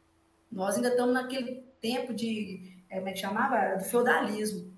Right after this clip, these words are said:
Esse povo não tá, esse, esse povo tá achando que, como eles estão andando de carro aí, mais ou menos novo, não sei o quê, que tá achando que tá rico. Não, nós somos, né, os senhores feudais, nós estamos ali servindo.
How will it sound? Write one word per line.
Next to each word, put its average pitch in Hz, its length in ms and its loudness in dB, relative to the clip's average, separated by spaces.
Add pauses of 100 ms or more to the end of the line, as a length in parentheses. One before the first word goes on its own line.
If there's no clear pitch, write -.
(160)
Esse 185 200 -6
povo 202 160 -6
não 233 60 -2
tá, - 260 4
esse, 208 260 2
esse 202 100 2
povo - 160 -8
tá - 140 0
achando 254 260 0
que, 247 400 -2
como 226 140 -2
eles 208 100 2
estão 214 140 0
andando 202 200 0
de 190 80 -6
carro 202 360 0
aí, 208 320 -2 (540)
mais 190 160 -4
ou 190 80 -6
menos 190 180 -4
novo, 302 560 6
não 202 80 -4
sei - 180 -4
o - 80 -14
quê, 320 440 4 (280)
que - 60 -18
tá 220 100 4
achando 220 180 2
que 226 60 -4
tá - 120 6
rico. 294 320 2
Não, 254 420 4
nós 214 220 4
somos, - 580 0 (240)
né, 262 220 4
os 233 140 6
senhores 247 360 6
feudais, 247 580 4
nós 285 280 0
estamos 285 280 -2
ali 285 140 0
servindo. 311 760 0